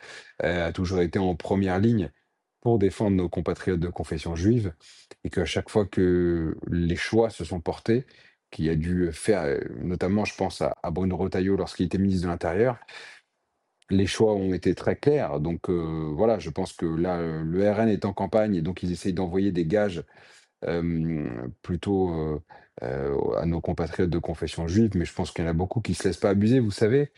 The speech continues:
ça me rappelle, euh, les élections municipales à Paris, dans lesquelles il y a une forte communauté juive et dans lesquelles tout le monde nous prédisait, « Oh là là, vous allez voir, les scores de Reconquête, les scores du R N. »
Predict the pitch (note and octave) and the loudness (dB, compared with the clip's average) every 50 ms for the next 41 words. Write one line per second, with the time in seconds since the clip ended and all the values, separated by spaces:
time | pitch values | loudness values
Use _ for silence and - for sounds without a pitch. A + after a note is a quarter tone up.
0 | _ _ _ _ _ _ _ - - G#2 F#2+ F#2+ F2+ F#2+ G2 G2 B2 B2 B2 A2+ | _ _ _ _ _ _ _ -6 -2 0 2 2 2 2 2 4 4 4 4 4
1 | G2+ F2+ E2+ E2+ E2+ E2+ E2+ E2+ E2 E2 D2 - - - - _ _ - - F2+ | 2 2 2 0 0 0 0 0 0 0 -2 -4 -8 -14 -20 _ _ -6 -2 -2
2 | F#2+ F#2+ F#2+ G2+ F#2+ G#2 F#2+ - C#3 A#2+ G#2+ G#2 G2+ F#2+ - - F2+ - A2+ A2 | 0 0 0 0 0 0 0 0 0 2 4 4 2 2 0 -2 0 2 2 2
3 | G2+ E2+ - A#2+ G#2+ F#2+ G#2 A#2 C#3 F3 C#3+ G2 E2+ E2+ - G#2+ F#2+ F2 D#2+ E2 | 2 0 0 0 0 2 2 2 2 2 2 0 -2 0 0 0 0 2 -2 -2
4 | - - A#2+ A#2 - - G#2 G2 G2 F#2+ F2 D#2+ F2+ E2+ E2 F2 G2 B2 D3+ C#3 | -2 -4 -4 -6 -2 0 0 2 2 2 0 0 -2 -2 0 0 2 2 2 2
5 | G2+ C#2+ - _ _ _ _ _ _ _ _ - - G2 F#2+ F2+ - B2+ A#2+ - | 0 -2 -4 _ _ _ _ _ _ _ _ -4 -4 -2 -2 0 0 0 0 0
6 | - A2+ A#2 B2+ C3 B2 A2+ G2+ F#2+ - - G#2 F#2 F2+ F2+ F2+ F#2+ B2 B2+ B2 | 0 2 4 4 4 4 4 2 0 0 0 -2 0 0 0 0 2 2 2 2
7 | - - _ _ _ _ _ - C#3+ C3+ A2+ G#2 G#2 B2 C3 C3 A2 G2+ G2 F2+ | 0 -6 _ _ _ _ _ 0 0 2 2 2 2 2 2 2 0 -2 0 0
8 | G#2 G2 F2+ F#2 D#2+ E2+ G#2 B2 C#3 C#3+ C#3 C3 A#2+ A2 G#2 - - - - - | 0 0 0 0 -2 0 0 2 2 2 2 0 -2 -4 -8 -14 -20 -20 -20 -20
9 | - - - A2 - - - - - A#2+ A#2+ F#2+ G2+ G2 E2+ F2+ A2 G#2+ - A#2 | -10 -4 -4 -4 -4 -4 -4 0 0 2 2 2 0 0 2 2 0 0 0 -2
10 | G2+ F#2+ - _ C#3+ D3 D3 C#3 C#3 - - - - - - - - C#3+ A2+ G#2+ | -4 -4 0 _ 2 2 2 2 -2 -4 -6 -4 -4 -4 -6 -2 0 0 0 0
11 | G2+ G2 F#2+ F#2 F2+ E2+ F#2 A2+ B2+ A#2+ F#2+ E2+ | 0 0 0 0 2 2 2 2 2 2 0 -2